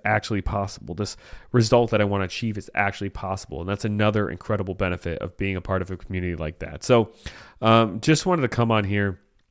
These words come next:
talk about that conversation with the client, and just reinforce to you how important it is to surround yourself with people who are on the same or similar paths as you,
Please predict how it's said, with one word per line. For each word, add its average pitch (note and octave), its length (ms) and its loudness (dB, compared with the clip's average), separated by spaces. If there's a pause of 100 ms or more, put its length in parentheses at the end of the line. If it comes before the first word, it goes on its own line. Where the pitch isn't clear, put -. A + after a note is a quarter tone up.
(440)
talk B2 240 4
about G#2+ 180 8
that G#2 140 4
conversation G2+ 560 -2
with F#2+ 100 -4
the - 60 -8
client, F#2 360 -2 (380)
and A#2 160 4
just B2+ 320 2
reinforce A#2+ 720 4
to G2+ 120 0
you F#2+ 280 2
how G#2 380 4
important G2 560 0
it F2+ 40 0
is F2+ 160 -2
to G#2 120 -10
surround G#2 560 2
yourself G2+ 360 2
with F#2+ 160 -4
people F#2 400 -4 (340)
who C3+ 260 6
are A2 380 4 (500)
on B2+ 220 4
the D3+ 80 0
same C3 440 2
or G2 140 2
similar B2+ 800 0 (120)
paths - 520 2 (240)
as C3+ 260 6
you, F#3 180 4